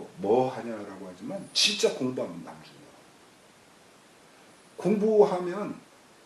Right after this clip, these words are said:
그 지금 저, 저 그, 어, 어제 그제도요.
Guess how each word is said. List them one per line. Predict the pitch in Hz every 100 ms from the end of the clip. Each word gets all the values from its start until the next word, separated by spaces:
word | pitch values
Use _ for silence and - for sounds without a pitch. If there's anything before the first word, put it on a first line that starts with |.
| - - - -
그 | 220 208 -
지금 | - 202 208 214
저, | - 180
저 | - 180 190 180 160 -
그, | 165 160 156 151 147 139 135 127
어, | 139
어제 | 156 170
그제도요. | - 135 151 139 143 151